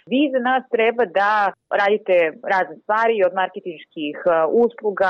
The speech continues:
do promovisanja naših proizvoda na tržištu Srbije i Crne Gore, do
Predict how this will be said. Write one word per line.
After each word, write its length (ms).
do 120
promovisanja 600
naših 380
proizvoda 640
na 140
tržištu 480
Srbije 340
i 120
Crne 260
Gore, 360
do 180